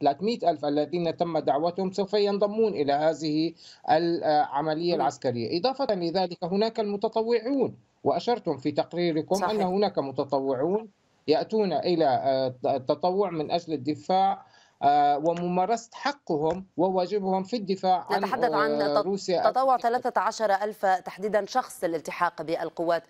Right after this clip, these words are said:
Speaker 2: المسلحة الروسية.
Speaker 1: نعم، وهم من مختلف المدن الروسية والمناطق الروسية، وأيضًا هم من مختلف الاختصاصات العسكرية،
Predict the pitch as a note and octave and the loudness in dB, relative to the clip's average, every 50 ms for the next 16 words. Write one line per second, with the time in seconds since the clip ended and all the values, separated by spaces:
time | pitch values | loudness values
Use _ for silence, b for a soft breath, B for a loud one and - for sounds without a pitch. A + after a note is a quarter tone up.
0 | B B B B B B E3 E3+ F3+ F3 E3+ - F#3+ F3+ E3+ D#3 - - D#3 - | B B B B B B -4 -4 -4 -4 -2 -2 0 0 0 -4 -2 -4 -6 -6
1 | D#3 D3 D3 C#3+ D3 C#3+ C#3 C#3+ C#3+ C3+ D3 C#3+ - - C#3+ C3 C3 - - _ | -6 -8 -4 -4 -2 -2 -2 -2 -4 -4 -6 -10 -8 -10 -10 -10 -12 -14 -16 _
2 | _ _ _ _ _ _ _ _ _ _ _ _ _ _ _ _ _ _ _ _ | _ _ _ _ _ _ _ _ _ _ _ _ _ _ _ _ _ _ _ _
3 | _ _ _ _ _ _ _ F3+ G#3+ A#3+ B3 A3 F3+ F3+ G#3+ A3+ A#3 B3+ B3 A#3+ | _ _ _ _ _ _ _ -2 0 0 0 -2 0 0 0 2 2 2 2 2
4 | B3 A#3 A3+ A#3 A3+ A3+ - - C#4 C#4 C4+ A#3 - G3+ F#3 F#3+ G3+ G#3 G#3 G#3+ | 2 2 2 0 -2 -2 0 -2 0 0 0 -2 0 -2 -2 0 0 0 0 0
5 | G3+ G#3 G3+ F#3+ G3+ G3+ G3 G3 - A#3 A3 G#3+ G#3 G3 F#3+ F#3+ F#3 F#3 F#3 F#3+ | 0 0 0 0 0 0 0 -2 -4 0 0 2 2 2 0 0 0 0 -2 0
6 | G3 G#3 G#3 G#3+ G#3 - - G3+ G3 G3+ G3+ G3 - A3+ A3+ A3 A3+ A3+ A3 G#3+ | 0 -2 -2 -4 -8 -6 -4 -2 0 0 0 -2 -4 -6 -2 0 0 0 2 0
7 | G#3 - - - A3 A#3 A#3 G#3+ G3 A3 A#3 A#3 A3 G#3+ G#3 G#3 G3+ - - B3+ | 0 2 0 0 0 0 -2 0 0 -2 0 0 0 -2 -2 -2 -6 -4 -2 0
8 | B3+ B3 A#3 A#3 A3 G#3 G3 G3 - - A3 - A3+ G#3+ G3+ - A#3+ A#3 A#3 G#3+ | 0 0 0 -2 -2 -4 -4 -6 -4 -4 -2 -2 -2 -4 0 -2 -2 -2 0 0
9 | G3+ F#3 F#3+ - _ G#3+ A3 B3 B3 F3 A2+ - b | -2 -2 -2 -2 _ -4 -2 0 0 -2 -2 -2 b